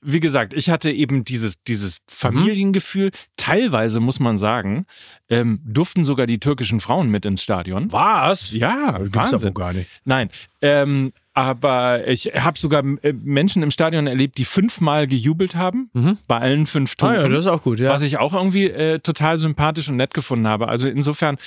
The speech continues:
Speaker 2: Ja.
Speaker 1: all das, was dann hochstilisiert wurde, hab ich so nicht erf-, empfunden. Ich hatte sogar das Gefühl, das kippt stimmungsmäßig, als, äh, die Türken gemerkt haben, dass die türkische Nationalhymne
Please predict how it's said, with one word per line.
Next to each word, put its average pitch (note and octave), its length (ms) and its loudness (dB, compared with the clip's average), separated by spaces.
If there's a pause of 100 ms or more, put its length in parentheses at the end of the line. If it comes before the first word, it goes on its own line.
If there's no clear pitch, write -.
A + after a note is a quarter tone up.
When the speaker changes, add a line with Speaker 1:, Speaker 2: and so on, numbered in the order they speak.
(120)
Speaker 2:
Ja. A2 120 0
Speaker 1:
all A#2 120 2
das, D#3+ 220 -2
was D3+ 180 -2
dann D3 220 0
hochstilisiert D#3+ 800 -2
wurde, D3 340 0
hab C#3+ 100 0
ich C3+ 120 -4
so D3 160 2
nicht C#3+ 160 0
erf-, A2 300 -2
empfunden. F#3 600 0 (240)
Ich - 220 -4
hatte G3 180 2
sogar F3 300 0
das D#3+ 180 -2
Gefühl, F#3+ 340 -2
das - 280 -2
kippt - 340 -6
stimmungsmäßig, D#3+ 920 0 (340)
als, C#3+ 440 -2
äh, D3 220 2
die B2+ 140 -2
Türken G#3 380 0
gemerkt D3 420 0
haben, D#3 180 2
dass C3+ 160 -2
die A#2 140 -4
türkische F#3+ 480 -2
Nationalhymne C#3+ 800 0